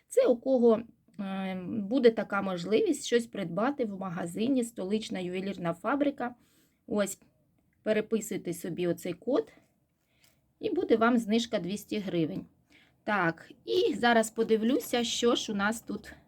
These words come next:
що ж ми виграли. Так, ну і продовжую відео. Подивилася я, що у цьому сертифікаті по цьому коду. А, знову Світ Т В, а, на місяць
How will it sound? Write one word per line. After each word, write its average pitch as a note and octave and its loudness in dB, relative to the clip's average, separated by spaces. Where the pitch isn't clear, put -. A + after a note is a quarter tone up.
що A3+ -2
ж A3 0
ми G#3+ 2
виграли. E3 -2
Так, G3 6
ну B3 2
і C#4+ 4
продовжую G#3+ 6
відео. C#4+ 4
Подивилася G#3 6
я, G3 6
що G#3 6
у G3 4
цьому G3 6
сертифікаті G3 4
по C4+ 4
цьому B3 4
коду. B3 8
А, G3+ 4
знову G#3+ 10
Світ A#3 4
Т G3+ 0
В, D#4 2
а, A#3+ 6
на A#3 10
місяць A#3 6